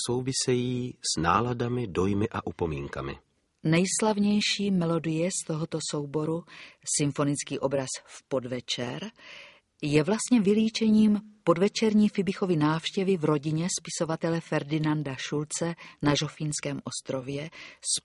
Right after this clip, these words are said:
Speaker 2: podrobnou charakteristikou všech členů jeho rodiny.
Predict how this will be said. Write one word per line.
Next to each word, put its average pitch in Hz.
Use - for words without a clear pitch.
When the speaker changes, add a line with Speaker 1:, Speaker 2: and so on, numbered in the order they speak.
Speaker 2:
podrobnou 214
charakteristikou 170
všech -
členů 180
jeho 160
rodiny. -